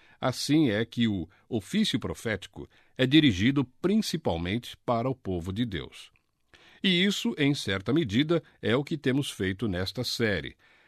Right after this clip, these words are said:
Chamar o povo de Deus de volta a uma posição de doutrina pura e comportamento puro baseado nessa doutrina pura. E quando você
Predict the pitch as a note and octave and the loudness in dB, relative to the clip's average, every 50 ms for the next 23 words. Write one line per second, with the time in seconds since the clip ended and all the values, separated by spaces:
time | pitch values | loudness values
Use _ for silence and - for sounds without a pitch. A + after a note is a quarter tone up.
0 | _ - - C#3+ B2 A2 B2 D#3+ F3 D#3+ B2+ - D3 D#3+ E3+ D3+ C#3+ C#3+ C3 C3 | _ -6 -2 0 2 4 4 4 2 2 0 0 2 2 2 2 2 0 0 0
1 | G#2+ F#2+ G#2+ B2+ D#3 E3 D#3+ - - - - A#2 A#2 C3+ G3 F3+ C3+ G#2+ G#2 A#2+ | -2 0 0 0 2 2 0 0 -4 -8 -8 -8 -6 -4 -4 -2 -2 0 0 2
2 | C#3 D#3 F3 E3 - - C3+ - C3+ B2+ C3+ D3 B2+ - - F3+ F#3 E3 C#3+ C#3 | 2 2 0 0 -2 -4 -2 0 0 0 2 0 -2 -2 0 2 2 2 2 0
3 | A#2+ - - - D3 D#3 D#3+ D3 C#3 B2 A#2+ G#2+ F#2 - G#2 G2+ F#2+ F#2+ F#2 F#2+ | 0 0 0 0 0 0 0 0 -2 -2 -2 -2 -2 -4 -4 -2 -2 -2 -4 -6
4 | _ - E3 F3+ F#3 F#3 F3 F3 E3+ - _ - - _ _ - A2 - - - | _ -2 0 0 2 2 2 0 -2 -4 _ -20 -20 _ _ -2 -2 -2 0 0
5 | F3+ F#3 E3+ - D3+ D3+ - - G#2+ F#2+ F#2 F#2 F#2 - D#3+ D3 - - C#3+ D#3 | 0 0 0 2 0 0 2 0 -2 0 0 -2 0 0 -2 -2 0 0 2 4
6 | D#3+ D#3+ D#3+ D#3+ C#3+ B2 B2+ C#3 C3+ A2+ G#2 F#2+ E2+ F#2+ G2 G#2 G2 F2 F2+ G2+ | 6 6 6 4 4 4 2 2 2 0 0 -2 -2 -2 -2 -2 -2 -2 -2 -2
7 | A2+ - - A#2+ G#2+ G#2+ C3 C#3 C3 - - - G2 F#2 F#2+ G#2+ G2 - - G#2+ | -2 -2 -2 -2 -2 0 0 -2 -2 -2 -4 -4 -2 -2 -2 -4 -6 -6 -6 -6
8 | F#2 D#2+ - - - _ _ _ _ _ _ _ _ - _ - - - - - | -6 -6 -6 -8 -12 _ _ _ _ _ _ _ _ -20 _ -20 -20 -14 -4 -2
9 | C3+ C#3 - G3+ A3+ A3+ F#3+ F#3+ - - D3 A#2 | 0 2 4 4 4 4 4 2 0 2 2 2